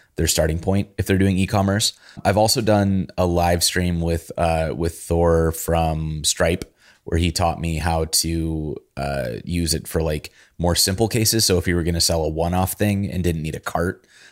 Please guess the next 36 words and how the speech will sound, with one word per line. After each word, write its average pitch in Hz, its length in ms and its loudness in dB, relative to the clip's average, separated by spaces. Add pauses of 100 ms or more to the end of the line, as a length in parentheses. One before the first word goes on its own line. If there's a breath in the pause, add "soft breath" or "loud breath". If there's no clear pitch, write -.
(120)
then 85 320 2
Stripe 85 320 2
is 82 160 -2
really, 87 180 4
really 82 200 2
good 78 180 -4
for 90 100 0
that. 90 220 2
They 104 100 4
also 131 240 2
have, 87 300 0
like, 80 140 0
a - 40 -4
full 78 260 -4
e-commerce 82 460 -4
solution 87 480 -2 (440 soft breath)
that, 85 280 0
um, 78 360 0
that 87 120 2
I 85 60 2
didn't 82 180 0
play 80 160 0
with 80 140 -2
that 73 160 -4
much, 80 220 -6
but 80 120 -4
it's, - 220 -2
uh, 80 320 -2
it, - 220 -8
it - 200 -8
looks 90 260 -2
like 82 160 -4
it's 80 140 -6
pretty 82 260 -4
full 80 200 -2
featured. 92 460 -2